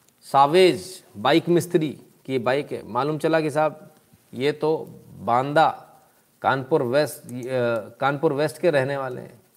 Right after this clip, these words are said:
ये व्यक्ति कानपुर वेस्ट का रहने वाला निकला। तो हमारा निवेदन तो इतना रहेगा कि इसको ज़रा आप लोग, मैं भी इसको रीट्वीट कर दूंगा, इसको पुलिस तक पहुंचाए, यूपी पुलिस तक, और इस पर कार्रवाई हो,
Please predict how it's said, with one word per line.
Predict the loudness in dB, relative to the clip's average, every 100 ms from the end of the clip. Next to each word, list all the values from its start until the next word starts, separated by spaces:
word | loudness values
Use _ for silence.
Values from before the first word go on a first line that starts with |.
| -8
ये | -2
व्यक्ति | -2 -4 -6
कानपुर | -4 -4 -6
वेस्ट | -6 -6 -6
का | -4
रहने | -4 -4
वाला | -8 -10
निकला। | -14 -18 -20 -20 _ _ _ _ _ _ _ _ _
तो | -6
हमारा | -4 -2
निवेदन | 0 0 -2
तो | -4
इतना | -6 -4
रहेगा | -2 -2 -2 -8
कि | -12 -16 -12 -12 -14 _ _ _ -18
इसको | -12 -6 -2
ज़रा | 0 -2
आप | -2
लोग, | -6 -8 -14 _ _ -14
मैं | -8
भी | -8
इसको | -6 -4
रीट्वीट | -4 -6 -10
कर | -4 -4
दूंगा, | -4 -10
इसको | -12 -14
पुलिस | -8 -6 -6
तक | -8 -8
पहुंचाए, | -8 -6 -6 -6 -14 _ _ _ _ _ _ _ -10
यूपी | -8 -8
पुलिस | -8 -8 -8
तक, | -12 -12
और |
इस | -14
पर | -12
कार्रवाई | -6 -4 -2 -2 -4
हो, | -8